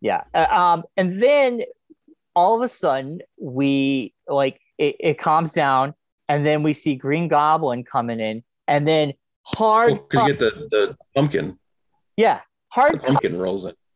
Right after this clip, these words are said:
Speaker 1: That thing comes flying, hard cut, and all of a sudden, Peter Parker is in a dungeon, and,
Speaker 2: Yeah,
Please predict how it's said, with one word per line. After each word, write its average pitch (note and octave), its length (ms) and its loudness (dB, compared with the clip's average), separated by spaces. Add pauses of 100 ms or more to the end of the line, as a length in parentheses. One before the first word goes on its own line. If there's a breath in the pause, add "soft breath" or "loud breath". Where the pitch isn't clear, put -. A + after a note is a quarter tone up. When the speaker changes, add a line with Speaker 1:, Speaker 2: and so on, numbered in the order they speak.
(100)
Speaker 1:
That G#3+ 180 2
thing C#4 220 -2
comes A#3+ 280 -4
flying, A#3 340 0
hard B3+ 280 0
cut, A#3+ 320 -2
and G3 100 -2
all A3 140 2
of A3+ 80 -4
a - 40 -18
sudden, G#3+ 240 -4
Peter A3+ 180 -10
Parker G3 400 -4
is F3 240 -4
in F#3+ 60 -2
a D#3 100 -4
dungeon, C#3 640 -2 (600)
and, F3 760 4
Speaker 2:
Yeah, F#3 180 2